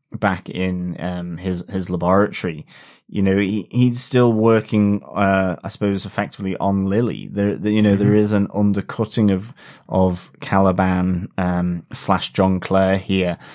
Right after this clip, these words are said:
Speaker 2: Yeah.
Speaker 1: uh, from Victor, uh, to, to Lily. Um, she doesn't feel, um, you know, comfortable, uh, with, with Caliban in the same way maybe that she feels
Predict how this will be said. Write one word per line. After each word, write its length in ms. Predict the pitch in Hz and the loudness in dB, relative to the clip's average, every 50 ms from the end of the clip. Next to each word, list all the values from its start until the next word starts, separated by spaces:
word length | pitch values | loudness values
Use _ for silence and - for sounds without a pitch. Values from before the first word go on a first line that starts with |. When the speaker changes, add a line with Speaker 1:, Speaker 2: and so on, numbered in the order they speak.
| - | -12
Speaker 2:
Yeah. 260 | - 80 73 90 90 90 | -10 -6 -4 0 0 -2
Speaker 1:
uh, 40 | |
from 320 | 87 - - 98 95 92 87 | -2 0 0 2 2 2 2
Victor, 500 | - 95 - - _ - - 180 170 - - - - _ _ - | 0 -2 -2 -2 _ -2 -2 -2 -2 -4 -12 -20 -20 _ _ -4
uh, 460 | - - 180 175 175 - - - - - _ | -2 -2 0 -2 -2 -4 -4 -6 -8 -10 _
to, 380 | - - - - 90 90 90 85 | -10 -6 -2 -2 0 0 -2 -4
to 240 | - - - 92 90 | -6 -6 -4 0 2
Lily. 400 | 92 104 113 107 98 90 85 - - - - - _ - | 4 4 4 4 2 0 -2 -10 -16 -20 -20 -20 _ -6
Um, 380 | - 92 92 90 90 90 82 - - - | -4 -4 -2 -2 -2 -4 -4 -8 -10 -8
she 180 | - - 104 | -4 -2 -2
doesn't 460 | 95 101 107 107 120 110 101 - - - | 0 0 2 2 4 2 2 0 -6 -8
feel, 420 | - - 101 98 92 87 85 85 _ - _ _ _ _ _ - | 0 2 4 4 4 2 -2 -6 _ -18 _ _ _ _ _ -10
um, 600 | - 95 90 90 92 92 90 87 90 90 90 - _ | -8 -6 -6 -4 -6 -6 -6 -6 -8 -8 -10 -8 _
you 80 | - 113 | 0 0
know, 100 | 104 90 - _ | 0 0 -2 _
comfortable, 840 | - - - 120 123 123 - _ - 104 107 101 98 95 92 - _ _ _ _ _ | -4 0 4 4 4 2 0 _ -4 -2 0 0 0 0 -2 -6 _ _ _ _ _
uh, 160 | - 98 95 92 | -2 0 0 0
with, 500 | - 95 98 101 101 101 101 98 95 - | -2 -2 0 2 4 4 4 2 0 -2
with 220 | - 107 104 95 - | 0 0 0 0 -2
Caliban 500 | - - 120 143 156 127 107 98 98 98 | -2 2 4 6 6 6 4 4 2 2
in 120 | 101 101 | 2 2
the 100 | 107 104 | 2 0
same 260 | - - 113 107 110 | 2 2 2 4 4
way 100 | 107 107 | 4 4
maybe 280 | 107 104 107 104 104 104 | 4 4 2 2 0 -2
that 160 | 98 110 - | -2 -4 -6
she 180 | - - 107 101 | -4 -4 -4 -4
feels 480 | - - 107 104 104 101 98 95 - | -2 2 2 2 4 2 0 -4 -6